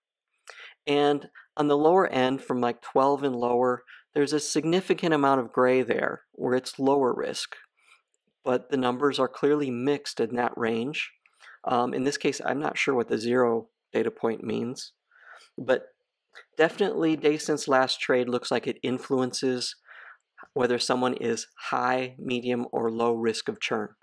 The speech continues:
So now let's use Spark M L library to create a predictor.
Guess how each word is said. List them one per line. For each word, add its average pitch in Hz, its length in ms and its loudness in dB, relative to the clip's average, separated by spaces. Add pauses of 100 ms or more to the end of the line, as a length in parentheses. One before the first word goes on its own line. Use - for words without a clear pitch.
(1500)
So - 200 0
now 208 180 4
let's 226 220 0
use 180 200 0
Spark - 500 2
M 135 180 0
L 131 140 4
library 113 680 0 (160)
to 117 240 -2
create 147 300 -2
a - 20 -6
predictor. - 680 -6